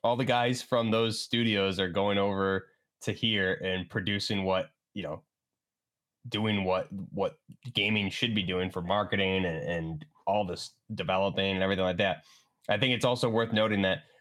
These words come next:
a lot of the ex-dice developers that are here, you know, I don't know if it's fact by now, but I mean, I think we can assume,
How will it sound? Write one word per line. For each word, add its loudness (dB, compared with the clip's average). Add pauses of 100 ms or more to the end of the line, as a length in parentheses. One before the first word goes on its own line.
a 0
lot 4
of 2
the 2
ex-dice 0
developers 0
that 2
are 2
here, 0 (420)
you -2
know, 0
I 0
don't -2
know 2
if -8
it's -12
fact -2
by -4
now, -4
but -2
I -2
mean, -6
I -8
think -6
we -4
can -6
assume, -2